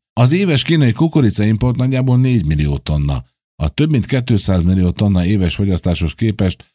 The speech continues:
az import a fogyasztás kevesebb, mint három százaléka, itt sincs probléma. Ha három fő gabonából alapvetően önállátó, akkor miért emlegetik Kínát a világ legnagyobb élelmiszerimportőrének? A rizssel és a búzával összehasonlítva Kína valódi élelmiszerimportja valójában a szójabab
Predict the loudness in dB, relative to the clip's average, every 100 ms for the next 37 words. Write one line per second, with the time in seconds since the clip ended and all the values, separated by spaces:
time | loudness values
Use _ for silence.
0 | _ -4 -2 0 0 -2 -2 -2 -2 -2
1 | -4 -2 -2 0 0 -2 -2 0 0 -2
2 | -2 -2 -4 -4 -6 -6 -6 -4 -4 -6
3 | -6 -6 -6 -6 -8 -12 _ _ _ _
4 | _ _ -2 2 2 2 0 2 2 2
5 | 2 2 2 2 0 0 0 -2 -2 -2
6 | 0 2 2 0 -2 -2 -4 0 0 0
7 | 0 0 0 0 -2 -4 -2 0 2 2
8 | 0 _ _ _ -2 2 2 2 0 0
9 | 2 2 0 0 0 2 0 0 0 -2
10 | -4 -6 -6 -4 -4 -4 -6 -10 -16 -20
11 | _ -20 -18 -20 -6 -2 0 0 0 2
12 | 0 0 0 0 2 0 0 0 0 0
13 | 0 -2 -2 0 2 2 2 0 0 0
14 | 0 0 0 0 0 -2 -2 -2 0 2
15 | 2 0 0 0 0 0 0 -2 -8